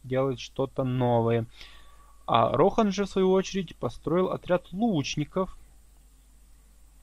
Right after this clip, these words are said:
Посмотрим, три очка силы заклинаний, или как там, просто три очка заклинаний получает Рохан за все свои попытки пуша.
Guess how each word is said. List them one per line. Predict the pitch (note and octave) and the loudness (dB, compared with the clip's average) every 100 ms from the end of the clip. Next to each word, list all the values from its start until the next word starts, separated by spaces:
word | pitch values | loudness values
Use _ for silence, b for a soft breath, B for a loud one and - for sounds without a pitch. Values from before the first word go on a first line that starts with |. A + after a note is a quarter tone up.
| - - - | -20 -12 -10
Посмотрим, | B2+ C3+ B2+ B2+ | -2 -2 0 -4
три | - - E3+ D#3+ | -4 -2 2 2
очка | C3+ - - C#3 | 2 -4 0 2
силы | A#2+ - C3+ C3 B2 A#2+ b b b b - - C#3 | 2 -4 -4 -2 -2 -4 b b b b -20 -20 -14
заклинаний, | A#2+ A#2+ - A#2 B2 E3+ E3 A#2+ | -8 -6 -2 0 2 2 2 -2
или | A2+ | -4
как | - A2+ | -4 -4
там, | - G#2+ A#2 - | -4 -8 -8 -6
просто | C3+ B2 - A#2+ - - | -4 -4 -8 -12 -14 -8
три | B2 | -2
очка | A2+ A2+ - | -2 -2 -4
заклинаний | A#2+ A#2+ B2+ D3+ F#3+ F#3 | -6 -6 -2 0 0 0
получает | - D#3+ D#3+ - D#3+ D3 | -2 -2 -2 0 0 0
Рохан | D3 D3+ - C3+ | 0 2 0 -4
за | B2+ A#2+ | -4 -8
все | - C3+ | -6 -6
свои | - B2+ B2 B2+ - b b b b b | -4 -4 -4 -4 -6 b b b b b
попытки | C3+ - C3+ C3+ - C#3 | -6 -2 0 0 -4 -12
пуша. | - C#3+ C3+ - B2 | -6 -4 -2 0 -2